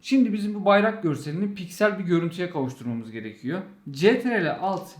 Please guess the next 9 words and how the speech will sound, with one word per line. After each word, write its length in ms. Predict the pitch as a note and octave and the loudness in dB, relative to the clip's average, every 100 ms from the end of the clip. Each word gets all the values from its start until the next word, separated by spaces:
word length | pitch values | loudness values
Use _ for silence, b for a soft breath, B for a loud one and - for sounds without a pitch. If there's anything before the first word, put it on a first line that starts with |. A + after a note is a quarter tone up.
| C#3 | -8
Y 280 | D3 G#3+ A#3 | 2 2 2
kısa 240 | - - | -4 -6
yoluyla 540 | C3+ A#2 A2 C#3+ G3+ - - - | -4 -4 -4 -6 -6 -10 -20 0
gördüğünüz 520 | G3 A#3 A#3 A3 D#3 | 2 2 0 -2 -2
gibi 320 | C3+ C#3 G#3 - - _ | -4 -6 -8 -12 -20 _
bir 240 | G3 G#3 - | -4 -4 -4
piksel 460 | G3+ - G#3+ G3+ | -8 0 2 2
görüntüye 500 | E3+ D#3+ C#3 D3 F#3 | 0 0 -2 -4 -8
kavuşturduk. 640 | F#3 E3 D#3+ - C#3 G#2 | -6 -8 -8 -8 -8 -8